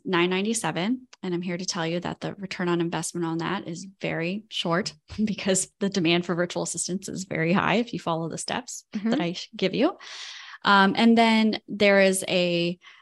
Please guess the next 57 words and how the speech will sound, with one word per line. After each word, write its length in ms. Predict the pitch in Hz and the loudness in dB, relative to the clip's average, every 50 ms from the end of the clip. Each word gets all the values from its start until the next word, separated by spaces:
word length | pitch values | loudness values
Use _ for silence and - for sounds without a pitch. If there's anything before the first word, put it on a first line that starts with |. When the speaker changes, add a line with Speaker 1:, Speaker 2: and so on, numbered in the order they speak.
| _ _ _ | _ _ _
Speaker 1:
a 100 | 190 190 | 0 0
fee 360 | 190 - - 208 208 196 208 | 0 0 -2 0 0 0 2
to 180 | 196 - - 190 | 2 0 0 -2
join 300 | 180 - 190 180 180 170 | 0 0 2 4 4 4
the 60 | 170 170 | 2 0
management 500 | 170 165 160 160 165 - - 165 - - | 0 -2 -2 -2 -2 -2 -4 -4 -4 -2
team. 320 | - 202 196 202 208 202 | -2 -2 -2 0 0 0
There's 160 | 185 180 185 - | -2 -2 -2 -2
an 60 | - | -4
application 560 | - 180 - 175 - 175 165 - - 175 175 | -4 -6 -6 -8 -6 -6 -4 -4 -4 -4 -4
fee. 320 | - 165 165 160 156 165 - | -4 -2 -2 -2 -2 -4 -6
And 120 | - 170 175 | -8 -8 -6
then 140 | 156 160 | -4 -6
if 120 | 170 170 - | -6 -6 -6
you're 100 | 160 156 | -8 -8
a 40 | 160 | -6
part 200 | - - 147 151 | -6 -6 -6 -6
of 60 | 151 | -4
the 60 | 165 | -4
management 440 | 160 156 147 147 151 - - - - | -4 -4 -4 -4 -6 -6 -8 -8 -6
team, 220 | - 170 160 165 | -4 -2 -2 -2
but 120 | 170 - 160 | -4 -6 -8
it's 160 | 156 - - | -10 -10 -8
nominal, 480 | - 151 156 156 160 165 160 160 170 170 | -8 -6 -4 -4 -4 -4 -4 -4 -6 -8
I 60 | 175 | -10
think 280 | - - 165 156 - - _ | -8 -8 -8 -8 -10 -12 _
t-, 160 | - - - - - - | -16 -16 -16 -16 -14 -10
as 160 | 175 170 180 | -8 -8 -6
we 60 | 175 160 | -6 -8
stand 320 | - - - 151 165 180 | -8 -6 -6 -6 -6 -6
today, 160 | - - 151 151 | -6 -6 -6 -6
it's 140 | 156 - - | -6 -8 -8
one 160 | - 151 - | -6 -6 -6
ninety-seven. 720 | - - 139 143 165 - - - 151 143 131 160 196 196 214 | -4 -4 -6 -6 -6 -6 -6 -6 -4 -4 -4 -4 -6 -6 -6
And 100 | 170 165 | -6 -6
I 60 | 165 | -4
don't 160 | - 160 147 | -4 -6 -6
ever 140 | - - - | -8 -8 -10
want 200 | - - - - | -10 -10 -10 -10
that 140 | - - - | -10 -10 -10
to 100 | - - | -10 -8
be, 300 | - 156 120 135 190 - _ - - - | -8 -8 -8 -8 -10 -12 _ -20 -16 -16
uh, 60 | - - _ _ - | -16 -16 _ _ -14
extreme 520 | - - - - - - - - - - | -12 -8 -8 -8 -6 -6 -8 -8 -8 -8
or 80 | 110 98 | -8 -8
anything 340 | - - - - - - - | -8 -8 -8 -8 -8 -10 -10
like 180 | - - - | -10 -10 -8
that. 220 | - - - - - - | -6 -6 -6 -6 -6 -10
It's 140 | 214 - - | -10 -10 -8
Speaker 2:
Okay. 80 | 233 208 | -6 -4
Speaker 1:
just 160 | 196 208 196 | -4 -4 -6
to 120 | - - - _ _ _ _ _ _ _ _ _ _ | -8 -10 -14 _ _ _ _ _ _ _ _ _ _
stay 220 | - - - 196 180 | -12 -6 -2 0 2
in 100 | 175 175 | 2 2
the 60 | 175 | 0
game 280 | 170 170 170 170 170 | 0 0 0 0 -2
and 180 | 165 165 165 165 | -2 -4 -6 -8